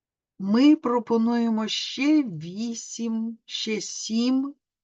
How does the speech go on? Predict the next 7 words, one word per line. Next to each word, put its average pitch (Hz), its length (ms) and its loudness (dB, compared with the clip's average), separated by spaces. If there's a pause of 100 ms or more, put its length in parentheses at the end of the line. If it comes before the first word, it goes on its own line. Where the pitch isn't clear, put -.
(1160)
допоміжних 190 1200 0 (260)
засобів, 165 880 -4 (400)
навчальних 247 840 2
посібників, 202 880 -6 (360)
посібник 180 960 -4
для 170 240 -4
вчителя 240 920 0